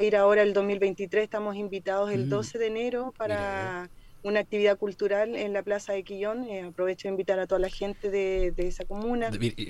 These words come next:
Speaker 2: mira, mira, don
Speaker 1: Y
Speaker 2: Felipe, mira, Soledad, lo que pasa es que Felipe Villa,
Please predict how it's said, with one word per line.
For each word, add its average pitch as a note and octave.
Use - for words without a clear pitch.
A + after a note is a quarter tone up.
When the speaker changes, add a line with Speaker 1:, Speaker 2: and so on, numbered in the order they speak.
Speaker 2:
mira, G2+
mira, A2
don -
Speaker 1:
Y G#3
Speaker 2:
Felipe, D#3+
mira, A2+
Soledad, G#2+
lo A#2+
que G#2+
pasa -
es F3+
que E3+
Felipe C#3+
Villa, B2+